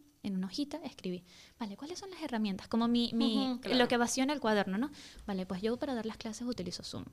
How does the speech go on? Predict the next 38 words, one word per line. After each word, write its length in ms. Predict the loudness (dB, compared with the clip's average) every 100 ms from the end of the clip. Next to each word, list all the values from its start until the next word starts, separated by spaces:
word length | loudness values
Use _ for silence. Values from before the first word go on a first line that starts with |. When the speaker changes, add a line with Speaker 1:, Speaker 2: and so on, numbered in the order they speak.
| -18 -20 _ -8
Speaker 1:
Eh, 140 | -4
los 120 | -4
profesores 440 | -4 -8 -6 -6 -4
deben 260 | -4 -2
utilizar 400 | -2 -2 -4 -6
sí 140 | -6 -6
o 40 |
sí 160 | -6 -8
Figma, 500 | -6 -6 -2 -4 -4 -14 -12 0
eh, 200 | 2 2 0
como 180 | -2
que 80 | -2
sus 140 | -6 -4
P 100 | -2
P 100 | 0
Ts 40 |
Speaker 2:
Sí. 160 | 4 4
Speaker 1:
ya 100 | 4
no 80 | 4
son 200 | 4 0
Speaker 3:
Ya. 60 | 2
Speaker 1:
PowerPoint, 560 | 4 4 4 2 2 -8 -20 -20 -4
deben 160 | 0 0
ser 140 | -2
Figma. 360 | -4 -6 -6 -14 -18 -20 -2
Eh, 280 | 4 4 4
deben 180 | 2 2
conectarse 440 | 2 0 -2 -2
diez 160 | -4 -4
minutos 260 | -6 -6 -10
antes. 260 | -10 -12 -16 -20 -20 -8
Eh, 180 | -4 -2
deben 220 | -2 0
mandarme 320 | 0 0 0
los 100 | 0
datos 200 | 0 -2
de 40 | -4
facturación. 480 | -4 -4 -6 -6